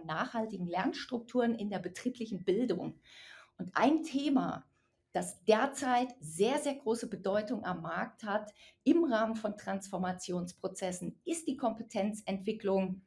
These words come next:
von Mitarbeitenden in der Organisation aufgrund der rasanten Entwicklung, gerade auch von digitalen Technologien.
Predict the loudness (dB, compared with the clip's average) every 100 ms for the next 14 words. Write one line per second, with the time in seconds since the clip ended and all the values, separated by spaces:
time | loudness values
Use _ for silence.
0 | _ _ _ _ 4 10 10 10 2 2
1 | -2 -2 -2 0 2 0 -2 -14 -20 _
2 | 4 6 6 6 4 4 0 0 -2 -2
3 | -2 0 2 0 -2 -10 -4 -2 0 -2
4 | -2 -4 -4 -2 4 4 6 2 2 -4
5 | -4 -4 -4 -2 0 0 -4 0 2 2
6 | 0 2 2 2 -2 -4 -4 -2 0 0
7 | 0 -2 -2 -2 -4 -12 -12 -8 -8 -8
8 | -12 -12 -12 -12